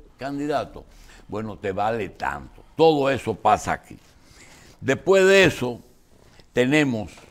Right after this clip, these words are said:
el problema más serio que tienen los partidos en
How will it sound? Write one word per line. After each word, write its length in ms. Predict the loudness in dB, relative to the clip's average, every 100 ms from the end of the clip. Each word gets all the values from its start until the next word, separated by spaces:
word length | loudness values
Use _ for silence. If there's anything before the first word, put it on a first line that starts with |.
| _ _ _ _ _ _ _ _ _ _ _ _ -20 -18 -18 -10
el 260 | -8 -6 -8
problema 800 | -10 -8 -6 -4 -6 -6 -10 -12
más 960 | -14 -10 -8 -8 -10 -16 -20 -20 -20 _ _
serio 960 | -20 -20 -18 -10 -4 0 0 -2 -6 -10 _ _ _ _ _ _ _ _ _ _ _
que 140 | -12 -12
tienen 600 | -10 -6 -6 -6 -10 -14 -16
los 340 | -8 -6 -6 -8
partidos 840 | -10 -8 -8 -12 -8 -6 -6 -8 -12 _ _ _ _ _ _ _ _ _ _ _ _ _ _ _
en 440 | -8 -6 -8 -14